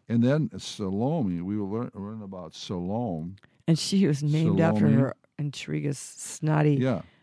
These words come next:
Speaker 1: She's the
Speaker 2: aunt, I mean, great-great-aunt, probably.
Speaker 1: She's the daughter of Herodias and Philip.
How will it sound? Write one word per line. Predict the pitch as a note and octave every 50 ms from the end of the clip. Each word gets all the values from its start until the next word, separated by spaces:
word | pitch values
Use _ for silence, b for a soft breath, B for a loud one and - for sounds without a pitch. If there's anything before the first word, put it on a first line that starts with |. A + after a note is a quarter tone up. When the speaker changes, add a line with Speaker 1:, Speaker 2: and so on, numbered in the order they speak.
| b b b
Speaker 1:
She's | - - - C#3 C#3+ D#3+ F#3 F#3 E3+ D3+ C3
the | - A#2 G#2 F#2 - _ _ -
Speaker 2:
aunt, | D#3+ E3+ F#3 F#3+ F3+ E3 D#3 - - - D3+ - -
I | -
mean, | E3+ E3+ - - - - - D3+ D#3+
great-great-aunt, | D#3 G3+ G3+ G3 - - F3+ F3+ E3+ D#3+ E3+ E3+ D#3 - -
probably. | - D#3 D3+ C#3+ C3+ C#3+ C3 C3+ C#3 C3+ C3+ C#3 B2 b b b b b b b b b
Speaker 1:
She's | - - - B2 C3+ C#3+ D3 C#3+ C3 C3+
the | G#2
daughter | F2+ F2+ - E2+ G2 G2+ A2 A#2 A#2 G#2 F2+ F2 F#2 G#2 F#2+ - _ b b b b b b b b b b b
of | G2+ F2+ - F2
Herodias | F#2+ F#2 F#2 G2 G2+ A2 A2+ G#2+ G2 F#2+ F#2+ F#2 - - -
and | - E2+ D#2+
Philip. | - - A#2+ A#2 G#2+ D#2+ B1 - _